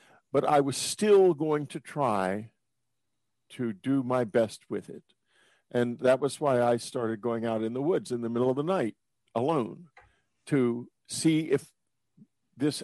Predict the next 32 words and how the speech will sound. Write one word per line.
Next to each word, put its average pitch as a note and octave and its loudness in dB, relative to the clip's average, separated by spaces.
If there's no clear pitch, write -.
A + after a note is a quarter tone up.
action C#3 -4
demonstrating D3 2
my A#2+ 0
receptiveness A2 -2
would B2+ 2
lead B2+ 2
to E3 -4
some C3 -2
kind A2+ -4
of A#2 0
further C#3+ -2
contact, D#3 -2
even C#3+ -2
though D#3+ 0
I D#3+ 2
thought F#3 0
to F3 -4
myself, D3 -4
they A3+ 6
could, C#3 -4
I E3+ 2
mean, F3 2
they G3 2
could - -18
be F3 -2
predators. G#3 -6
They D#3 0
could, C#3 -10
God G3 -2
knows, G#3+ -2
I D#3 2
mean, C#3+ -6